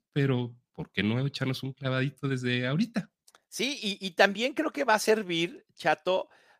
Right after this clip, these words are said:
Speaker 2: para ver qué jugadores de ese top veinticinco, ¿no? Que estamos hablando de jugadores que se pueden ir en las primeras dos rondas en un draft de fantasy, eh, el próximo año, quizá con algunas, eh, excepciones,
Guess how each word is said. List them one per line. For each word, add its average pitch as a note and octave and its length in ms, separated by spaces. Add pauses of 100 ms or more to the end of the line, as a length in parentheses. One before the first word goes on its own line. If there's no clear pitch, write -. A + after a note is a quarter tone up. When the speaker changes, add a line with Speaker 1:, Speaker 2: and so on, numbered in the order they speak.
(320)
Speaker 2:
para F3 340
ver G3+ 320
qué B3 140
jugadores G#3+ 680
de F#3+ 80
ese G3 220
top - 260
veinticinco, E3+ 760
¿no? E3+ 220
Que E3 100
estamos F3+ 340
hablando F3 540 (300)
de D3+ 300
jugadores F3 800
que E3+ 140
se - 120
pueden F3+ 420
ir F#3+ 180
en F#3 120
las D#3 220
primeras D#3 500
dos F3+ 160
rondas F3+ 480
en C#3 140
un D#3 140
draft D3+ 340 (320)
de C3 160
fantasy, D3+ 600 (220)
eh, B2+ 260
el C3 180
próximo C#3+ 640
año, F3 400
quizá D3 420
con C3+ 220
algunas, C#3 580
eh, A#2 180
excepciones, F3 760